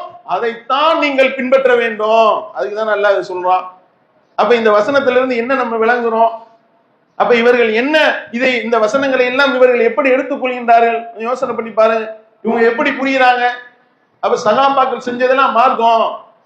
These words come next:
சகாபாக்கள் வந்து அவர்களுக்கு தெரியாததா? அவர்கள் என்ன விளங்காதவர்களா? நம்மளை வந்து ஒரு கார்னர் பண்றாராம்.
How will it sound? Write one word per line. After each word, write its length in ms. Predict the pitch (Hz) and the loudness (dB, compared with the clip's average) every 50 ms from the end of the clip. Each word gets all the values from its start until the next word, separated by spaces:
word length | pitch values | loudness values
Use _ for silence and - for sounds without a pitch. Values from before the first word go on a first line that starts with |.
| - 214 | -6 -2
சகாபாக்கள் 560 | 214 254 277 277 269 262 254 254 240 240 240 | 0 2 2 4 4 2 2 2 0 -2 -2
வந்து 480 | 240 247 254 262 247 233 220 - - - - | -6 -6 0 2 2 4 2 0 -6 -8 -2
அவர்களுக்கு 580 | - 220 247 254 247 247 - - 233 165 220 | 2 2 4 4 2 0 -4 -6 -4 -2 -2
தெரியாததா? 540 | 220 247 254 254 233 226 220 214 226 262 302 - - - - - - _ _ _ _ _ _ _ _ _ _ | 0 2 2 2 2 2 2 2 2 4 4 4 2 -2 -6 -10 -16 _ _ _ _ _ _ _ _ _ _
அவர்கள் 360 | 170 214 233 247 247 247 240 | 0 2 2 2 2 0 -2
என்ன 260 | 240 247 254 262 254 | -2 -2 0 0 0
விளங்காதவர்களா? 1080 | 233 214 - - - - 220 262 262 254 254 240 233 233 226 226 208 208 214 247 285 311 302 - - - - - _ - | 0 -2 -6 -6 -4 -2 -2 0 0 2 2 2 2 0 -2 -2 -2 0 2 4 4 4 4 2 -2 -6 -12 -20 _ -8
நம்மளை 300 | 202 226 240 262 254 240 | -6 -4 -2 -2 -2 -2
வந்து 480 | 233 247 262 277 269 262 247 233 214 208 | -4 -4 0 2 2 2 2 2 0 0
ஒரு 220 | 202 220 226 214 - | 0 0 -2 -2 0
கார்னர் 380 | - 220 254 285 254 247 220 202 | 2 2 2 2 0 -2 -2 -4
பண்றாராம். 600 | 196 160 202 208 208 196 185 151 - - - | -4 0 2 4 4 4 4 2 0 -2 -8